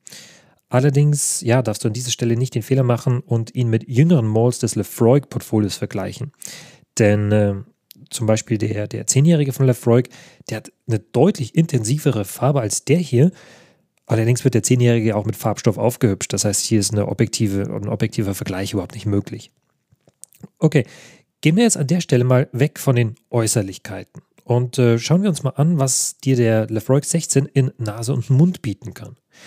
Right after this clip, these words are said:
Also du kannst den, den Whisky auf zwei verschiedene, also diesen, diesen Whisky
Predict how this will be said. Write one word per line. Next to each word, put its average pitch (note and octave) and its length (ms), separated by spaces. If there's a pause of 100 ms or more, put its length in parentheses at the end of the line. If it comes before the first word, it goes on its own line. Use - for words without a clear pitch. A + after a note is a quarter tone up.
(300)
Also A#2+ 160
du D#3 60
kannst - 520 (220)
den, C#3+ 340
den C3+ 200
Whisky D#3+ 260
auf C#3 100
zwei D3+ 360
verschiedene, C#3 500
also A#2+ 160
diesen, C3 720
diesen A#2 240
Whisky A#2+ 440